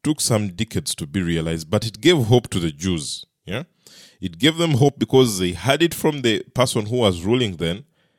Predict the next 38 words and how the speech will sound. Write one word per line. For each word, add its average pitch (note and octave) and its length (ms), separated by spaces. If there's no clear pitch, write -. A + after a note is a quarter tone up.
and A#2+ 120
they B2+ 100
said, C#3+ 280
"Okay, F#2+ 320
this C#3 120
is A2+ 120
some A2 280
good G2+ 240
news." F#2+ 380
And, F#2 280
uh, F#2+ 120
this C3 240
encouraged B2+ 540
more G2+ 320
immigration G2 680
to E2 120
happen D#2+ 500
to D#2+ 80
Palestine. E2+ 600
People F#2 380
kept G#2+ 280
leaving F2+ 540
wherever G2 360
they F2 120
had D#2+ 240
been F2 160
scattered G2 480
in E2 120
their F2 120
dispersions, E2 720
and D#2+ 160
they D#2+ 80
started F#2+ 400
coming F#2 400
back G2 320
to F2 100
the E2+ 80
land F#2+ 400